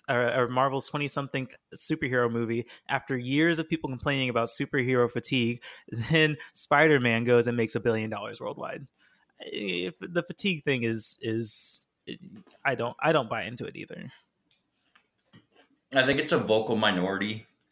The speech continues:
Speaker 2: And honestly, they probably weren't watching superhero movies that much recently anyway.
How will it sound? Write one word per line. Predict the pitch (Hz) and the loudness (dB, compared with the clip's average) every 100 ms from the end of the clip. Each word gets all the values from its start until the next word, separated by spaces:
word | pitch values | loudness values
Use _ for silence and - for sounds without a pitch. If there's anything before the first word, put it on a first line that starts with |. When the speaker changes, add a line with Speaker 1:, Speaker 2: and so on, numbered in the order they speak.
| _ _ - _ _ _ _ _ _ _ - | _ _ -20 _ _ _ _ _ _ _ -4
Speaker 2:
And | 110 107 98 92 90 90 _ _ _ _ _ _ _ _ _ _ _ - | 2 4 4 2 -2 -6 _ _ _ _ _ _ _ _ _ _ _ -2
honestly, | 104 107 - 110 107 | 0 0 0 2 2
they | 104 110 | 2 2
probably | 113 104 | 4 4
weren't | 107 98 | 4 4
watching | 101 101 101 | 2 2 -4
superhero | - - 101 101 - 117 107 | -6 -4 0 0 0 2 2
movies | 104 101 92 | 2 -2 -2
that | 95 87 | -2 0
much | 95 90 - | -2 -2 -6
recently | 101 90 92 - | -6 -4 -6 -4
anyway. | 98 110 127 | -4 -2 -4